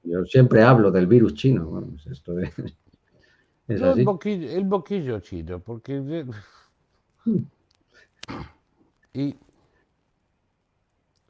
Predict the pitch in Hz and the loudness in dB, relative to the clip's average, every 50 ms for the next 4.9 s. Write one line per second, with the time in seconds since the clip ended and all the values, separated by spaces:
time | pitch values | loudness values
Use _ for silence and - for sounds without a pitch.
0 | _ _ - 135 165 202 202 - - 110 120 156 196 226 226 - 175 202 226 226 | _ _ -16 -10 -8 -8 -8 -8 -8 -8 -4 -4 -4 -4 -4 -6 -4 -4 -4 -2
1 | 185 220 214 196 175 190 190 175 - - - 147 120 - - _ _ _ _ _ | 0 0 2 2 2 2 0 0 -2 -4 -4 -4 -4 -6 -8 _ _ _ _ _
2 | _ _ _ _ _ _ _ _ _ _ - _ - 123 139 143 139 143 175 185 | _ _ _ _ _ _ _ _ _ _ -20 _ -8 -6 -4 -4 -2 -2 -4 -4
3 | 185 160 123 139 127 131 135 120 160 165 165 147 143 143 139 117 110 120 101 - | -4 -4 -6 -6 -6 -6 -6 -6 -4 -4 -4 -4 -4 -6 -6 -6 -8 -10 -10 -8
4 | 123 117 107 117 110 - - 143 139 127 127 127 - - 120 110 98 | -10 -8 -8 -8 -8 -6 -6 -6 -4 -4 -6 -8 -8 -8 -8 -10 -10